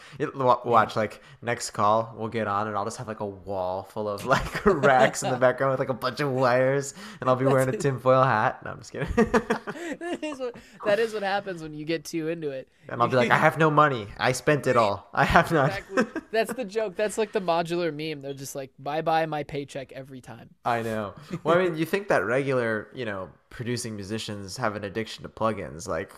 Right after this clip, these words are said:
Speaker 1: <laughs> I can't imagine what
Speaker 2: Oh,
Speaker 1: it's like if
Speaker 2: dude.
Speaker 1: you have to get actual hardware. <laughs>
Speaker 2: These modular dudes are crazy. Some of them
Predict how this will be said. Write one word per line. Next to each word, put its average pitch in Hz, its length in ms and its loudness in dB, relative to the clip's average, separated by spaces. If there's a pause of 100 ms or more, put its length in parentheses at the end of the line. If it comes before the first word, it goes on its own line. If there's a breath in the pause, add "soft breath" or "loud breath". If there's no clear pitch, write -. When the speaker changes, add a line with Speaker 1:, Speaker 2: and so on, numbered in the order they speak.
Speaker 1:
<laughs> - 200 -2
I 180 80 2
can't - 340 0
imagine 117 380 0
what 101 60 -6
Speaker 2:
Oh, 101 40 -6
Speaker 1:
it's 101 100 -8
like 107 100 -4
if - 80 -8
Speaker 2:
dude. 117 80 -8
Speaker 1:
you 107 40 -10
have 90 60 -12
to - 80 -12
get 92 120 -4
actual 98 360 -2
hardware. 104 440 -4 (180)
<laughs> - 160 -10
Speaker 2:
These 143 180 -6
modular 131 500 -8
dudes 131 280 -8
are 113 80 -12
crazy. 117 1080 -12
Some 147 180 -6
of 190 120 -6
them 180 440 -8